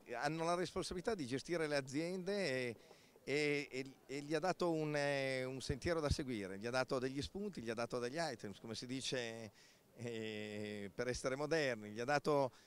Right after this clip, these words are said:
dei punti elenco da sviluppare e, e, e da portare avanti. E sono le grandi aziende italiane e gli amministratori delegati delle aziende italiane che,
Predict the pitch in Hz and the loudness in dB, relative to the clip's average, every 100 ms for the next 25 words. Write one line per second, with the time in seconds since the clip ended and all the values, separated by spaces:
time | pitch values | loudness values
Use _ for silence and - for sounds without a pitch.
0 | - - 120 131 - 170 196 190 165 165 | -20 -6 -2 -2 -4 -4 -2 -2 -2 0
1 | 147 156 180 185 151 - 180 180 139 120 | 2 4 2 0 -4 2 4 4 2 0
2 | 117 147 139 - 151 156 170 170 175 170 | -2 -4 -4 2 4 8 8 6 4 2
3 | 131 123 113 107 - 120 120 117 113 98 | 0 -2 -4 -8 -8 -6 -4 -4 -6 -8
4 | 117 120 120 117 131 120 123 117 104 92 | -10 -8 -6 -6 -4 -2 0 0 -2 -6
5 | - 104 110 175 165 156 135 165 175 160 | -10 -8 -6 -2 0 2 2 0 2 0
6 | 147 160 156 175 175 190 196 196 214 185 | 0 -2 0 0 0 -2 -2 -2 -2 -4
7 | - - - 120 143 156 160 156 147 190 | -10 -14 -6 0 0 0 -2 -2 4 4
8 | 143 139 160 165 135 127 127 120 120 135 | 4 4 2 2 -2 -2 -2 -2 -2 -4
9 | 170 143 175 170 180 180 - 143 170 180 | -4 -2 0 0 0 -2 0 2 2 0